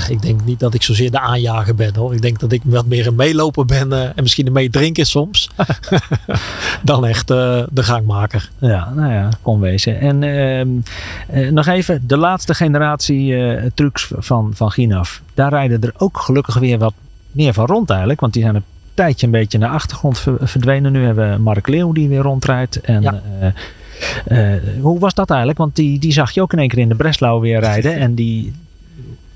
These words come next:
Speaker 1: Ja, ik wist natuurlijk al dat Mark de auto gekocht had. En Mark had er diverse keren het een en het ander bij mij geïnformeerd. Over, eh, informatie, eh, ingewonnen over de voertuig. En, eh,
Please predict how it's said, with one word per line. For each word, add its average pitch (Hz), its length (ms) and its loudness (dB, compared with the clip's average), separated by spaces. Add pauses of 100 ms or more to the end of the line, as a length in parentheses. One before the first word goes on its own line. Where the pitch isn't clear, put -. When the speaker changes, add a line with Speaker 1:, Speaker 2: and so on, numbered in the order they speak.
(180)
Speaker 1:
Ja, 135 200 0
ik 143 100 0
wist 151 160 2
natuurlijk 147 340 2
al 139 120 2
dat 127 120 0
Mark 127 280 -2
de 135 60 -2
auto 120 220 0
gekocht - 360 -2
had. 123 180 0
En 123 80 2
Mark 117 220 0
had 113 160 0
er 120 60 0
diverse 117 320 0
keren 117 360 2
het 117 120 -4
een 170 60 0
en 156 60 2
het 120 140 0
ander 120 220 2
bij 120 80 2
mij 120 180 0
geïnformeerd. 131 680 0
Over, 110 320 0
eh, 120 160 0
informatie, 123 720 0
eh, 143 120 -4
ingewonnen 123 600 2
over 113 220 0
de 123 180 0
voertuig. 120 600 0
En, 113 160 0
eh, 117 160 0